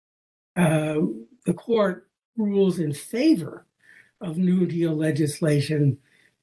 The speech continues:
uh, um, in three significant cases, uh, with Roberts and Hughes, uh, i-, in the majority. And, and so the, the, the opinions,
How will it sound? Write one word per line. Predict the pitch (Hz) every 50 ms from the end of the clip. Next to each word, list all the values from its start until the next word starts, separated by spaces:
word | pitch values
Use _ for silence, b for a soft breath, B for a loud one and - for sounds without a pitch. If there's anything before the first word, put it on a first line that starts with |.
| _ _ -
uh, | 170 165 165 160 165 170 - - - 220
um, | 170 165 160 151 151 151 151 147 143 135 139 - _ _ _ _ _ _ _ _ _ _ _ _ _ _ -
in | - 175 160 151
three | 139 - - - - - 214 220 220 208 202 190 175 175
significant | 175 - - 165 147 165 180 180 170 - 165 - 156 143 139 -
cases, | - - - 156 156 151 - 170 160 160 - - - _ B B B B B B B B B B B B B B B B
uh, | 165 160 156 160 180
with | 175 160 175 175 160 151 - - - - 170
Roberts | 170 185 190 196 180 165 180 165 170 -
and | 170 156 147
Hughes, | 170 185 170 160 147 131 - - - - 226
uh, | 170 160 156 156 160 - -
i-, | - 220 190 196 240 233
in | 185 175 156
the | 147
majority. | 143 139 143 131 156 151 151 151 143 139 147 - - _ _ B B B B B B B B B B B B B B
And, | - 175 180 202 208 -
and | - 170 170 147 143 143
so | - 202 185 180 147 143 143 - _ _ _ _ _
the, | - 196 170 165 175 165
the, | 156 147 147 156 175 233 262 240 - _ - 233 214 185 156
the | 160 156 143 135
opinions, | 139 - - 180 165 160 151 143 139 135 123 - - -